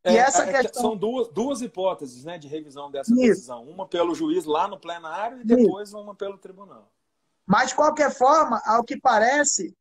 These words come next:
Speaker 1: é, como ele fala de tribunal, fala disso e daquilo,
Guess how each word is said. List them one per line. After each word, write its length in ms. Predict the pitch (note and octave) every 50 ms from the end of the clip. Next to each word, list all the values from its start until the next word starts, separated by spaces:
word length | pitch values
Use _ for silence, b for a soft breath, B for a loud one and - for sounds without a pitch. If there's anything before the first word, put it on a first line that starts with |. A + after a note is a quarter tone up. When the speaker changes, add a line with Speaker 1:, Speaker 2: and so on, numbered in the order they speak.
| _ _ -
Speaker 1:
é, 260 | F3+ F#3 F#3+ F#3 F3+
como 200 | F#3 A#3 B3 C4
ele 140 | C4+ C4+ C4
fala 320 | - - B3+ A#3+ A#3 A3+
de 100 | G#3+ A3+ A3+
tribunal, 640 | - D4 D4 B3 C4+ B3 A#3 B3 C4+ C4 A3+ A3 -
fala 260 | - A#3+ A#3+ A#3+ A3+
disso 220 | G#3 A#3 G#3 -
e 40 | G3+
daquilo, 520 | G3 F#3+ F#3 - A#3+ C#4 D4 B3+ G3 E3+